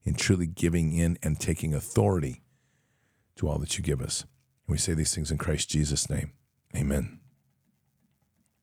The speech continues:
An amazing story of recovery, an amazing story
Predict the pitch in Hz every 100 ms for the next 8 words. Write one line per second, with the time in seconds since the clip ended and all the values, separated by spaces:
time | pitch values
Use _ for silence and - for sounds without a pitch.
0 | _ - 104 95 110 104 98 - - 92
1 | 82 73 73 - 87 78 73 73 73 80
2 | 73 76 - 82 71